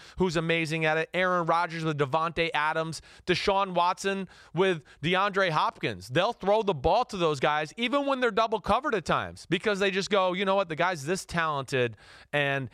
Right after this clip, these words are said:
he's so good, and I've got a good feel for his body language and everything. I, I'm just gonna throw it to him anyways." And it sounds like Kirk Cousins getting that, that type of feel for, for Rudolph.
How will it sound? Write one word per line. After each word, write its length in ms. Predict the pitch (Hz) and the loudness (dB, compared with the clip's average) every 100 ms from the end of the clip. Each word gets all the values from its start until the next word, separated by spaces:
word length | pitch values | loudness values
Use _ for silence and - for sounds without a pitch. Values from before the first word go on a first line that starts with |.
| - | -4
he's 220 | 156 135 | -2 -2
so 300 | - 180 175 | 2 2 2
good, 260 | 151 170 | 2 2
and 120 | 170 147 | 2 0
I've 360 | 143 123 127 | -2 -4 -4
got 160 | 143 151 | 0 0
a 80 | 127 | 0
good 260 | 165 180 | 0 -2
feel 240 | - 175 170 | 0 0 2
for 160 | 156 | 0
his 140 | 143 110 | -2 0
body 300 | 156 180 156 | 0 0 -2
language 340 | 147 143 139 | -4 -4 -4
and 80 | 139 | -2
everything. 260 | 139 139 | 0 0
I, 80 | 143 123 | 0 0
I'm 160 | 143 | -2
just 120 | 151 151 | -2 -4
gonna 140 | 147 | -4
throw 300 | - 147 147 | 0 2 2
it 80 | 143 | 0
to 80 | 147 | 0
him 100 | 135 | 0
anyways." 540 | 175 131 113 117 - - - - | 0 0 2 0 -4 -14 -12 -2
And 240 | 143 143 | 0 0
it 80 | 135 | 0
sounds 220 | 156 151 | -2 -2
like 120 | 139 | -2
Kirk 200 | - 151 | -2 -2
Cousins 320 | - 143 131 | 0 -2 -4
getting 240 | - 139 131 | -2 -2 0
that, 280 | 127 123 131 | -2 -2 -2
that 180 | 127 110 | -2 0
type 240 | 131 123 | -2 -2
of 80 | 110 | -4
feel 280 | 131 120 104 | 0 2 2
for, 300 | - 113 104 | 0 2 2
for 180 | 120 | 0
Rudolph. 480 | 110 110 98 85 - | 2 2 2 0 -6